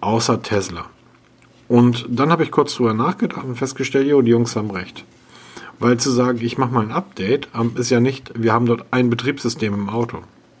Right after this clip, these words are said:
Dort arbeiten dreißig, vierzig Betriebssysteme an einem Strang und das Problem ist, die müssen miteinander verbunden werden. V W ist nun wirklich keine kleine Klitsche und die wollten im Juni eigentlich den,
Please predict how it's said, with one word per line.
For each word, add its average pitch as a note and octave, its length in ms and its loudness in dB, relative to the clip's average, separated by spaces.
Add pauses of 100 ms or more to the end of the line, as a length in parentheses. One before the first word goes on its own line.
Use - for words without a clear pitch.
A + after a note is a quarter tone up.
Dort A#2 160 2
arbeiten B2+ 400 0
dreißig, B2 440 -2
vierzig C3+ 340 -2
Betriebssysteme - 960 -2 (640)
an A2+ 140 0
einem A#2 220 4
Strang A#2 440 0
und G#2+ 200 -4
das - 120 -6
Problem A#2 440 2
ist, B2+ 180 -4 (400)
die B2 80 6
müssen B2+ 300 4
miteinander A2+ 520 0
verbunden G#2+ 500 -2
werden. F2 320 -10 (560)
V A#2+ 240 4
W C3 80 4
ist C#3+ 220 -2
nun B2 140 0
wirklich A#2+ 280 -6
keine A2+ 220 0
kleine G#2+ 380 -6
Klitsche D3 520 -2
und A#2+ 160 -4
die A2+ 120 -2
wollten B2 280 4
im A2 120 2
Juni A#2+ 380 4
eigentlich A2 540 -6
den, G2 380 -6